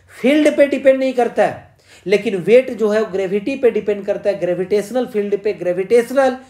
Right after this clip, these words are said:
इफेक्ट पे डिपेंडेंट है आपका वेट। तो वेट का वैल्यू अलग-अलग जगह पे अलग होगा। उसी तरह से center of gravity अब डिपेंडेंट है आपका वेट पे,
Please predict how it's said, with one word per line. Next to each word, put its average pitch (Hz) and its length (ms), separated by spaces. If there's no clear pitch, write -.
इफेक्ट 269 480
पे 220 120
डिपेंडेंट 208 600
है 175 80
आपका 170 260
वेट। 208 460
तो 220 100
वेट 247 260
का 240 140
वैल्यू 208 460
अलग-अलग 233 440
जगह 202 220
पे 208 160
अलग 208 260
होगा। 180 500
उसी 214 260
तरह 233 280
से 208 160
center 262 340
of 302 140
gravity 240 540
अब 214 120
डिपेंडेंट 254 680
है 226 60
आपका 214 320
वेट 233 420
पे, 202 100